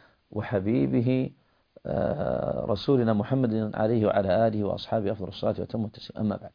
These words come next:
لا زلنا مع هذا الإمام في سير العلماء والصالحين،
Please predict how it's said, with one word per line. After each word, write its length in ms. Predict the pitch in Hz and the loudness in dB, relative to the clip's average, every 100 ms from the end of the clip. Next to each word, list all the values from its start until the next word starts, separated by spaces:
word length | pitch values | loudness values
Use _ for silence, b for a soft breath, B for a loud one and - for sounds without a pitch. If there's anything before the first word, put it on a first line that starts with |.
| b b b | b b b
لا 160 | 190 226 | 12 12
زلنا 260 | 208 196 | 10 6
مع 160 | 143 120 120 | 6 4 2
هذا 120 | 110 | 0
الإمام 500 | 107 - 123 175 180 180 B | 0 2 4 6 4 0 B
في 140 | - 120 | 0 2
سير 300 | - 151 101 | 6 8 8
العلماء 520 | 95 131 143 127 110 | 4 4 4 4 4
والصالحين، 840 | 156 - 165 170 165 175 175 175 | 0 0 2 4 4 4 4 4